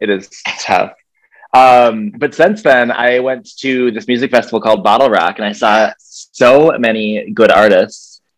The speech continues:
Speaker 2: I was very jealous of
Speaker 1: If
Speaker 2: your Insta stories, all the tags.
Speaker 1: There, there was this guy, this Chromeo band that's, like, all disco funk,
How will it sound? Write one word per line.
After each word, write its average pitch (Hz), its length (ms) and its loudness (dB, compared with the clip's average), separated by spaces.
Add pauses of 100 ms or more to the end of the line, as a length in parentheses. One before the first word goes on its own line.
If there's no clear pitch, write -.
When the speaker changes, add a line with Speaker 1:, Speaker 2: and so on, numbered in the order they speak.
(600)
Speaker 2:
I 101 120 -12
was 95 240 -20
very 101 840 -14
jealous 107 440 -12 (420)
of 127 60 -2
Speaker 1:
If - 140 0
Speaker 2:
your - 160 -14
Insta - 380 -20
stories, 110 600 -16
all 92 200 -18
the 90 100 -20 (220)
tags. 117 540 -16 (280)
Speaker 1:
There, 139 560 4 (500)
there 123 280 4
was 123 200 4
this 120 160 -6
guy, 123 180 2
this 123 200 -4
Chromeo 135 600 0
band 95 440 -8
that's, 92 240 -6
like, 104 240 -4
all 113 760 2 (140)
disco 110 600 -2
funk, 107 600 -4